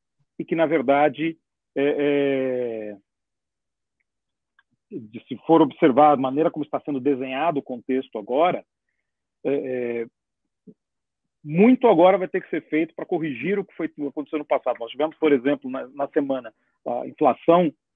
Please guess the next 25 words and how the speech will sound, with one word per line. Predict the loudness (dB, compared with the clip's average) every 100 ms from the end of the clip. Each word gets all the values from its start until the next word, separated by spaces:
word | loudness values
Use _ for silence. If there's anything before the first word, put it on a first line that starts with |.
| _ -4
nos | -2
Estados | 4 4 4
Unidos, | 0 2 0 0
a | -8
inflação | -6 -2 -2 2 2 4 2
na, | -2 -4 -6 -6
na | -8
zona | -2 -2 0
do | 2
euro, | 2
a | 2
inflação | -2 -4 -4
no | -2
Reino | 0 2
Unido, | 0 0
todas | -2 -2 4
elas | 4 6 4
vieram | 4 4 4 2
com | -2
os | 0
números | 0 0
anuais | 0 0 0 2 0
os | 0
mais | 0 0 2
altos, | 2 2